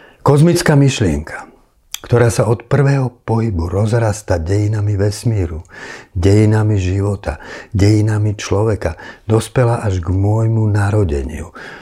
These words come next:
Ožiarila moje telo zvnútra a stala sa mojím subjektom, životom v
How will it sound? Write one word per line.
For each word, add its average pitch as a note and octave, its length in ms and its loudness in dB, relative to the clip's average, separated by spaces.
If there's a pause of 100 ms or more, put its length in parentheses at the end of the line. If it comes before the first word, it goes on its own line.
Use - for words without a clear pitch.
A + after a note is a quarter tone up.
(280)
Ožiarila A#2+ 800 4
moje G#2+ 400 2
telo A2+ 400 0
zvnútra G2+ 960 -2
a - 160 -12
stala G#2+ 440 -6
sa G#2+ 200 -8
mojím G#2 320 -4
subjektom, G#2 880 -4 (400)
životom A2+ 800 -2
v - 120 -20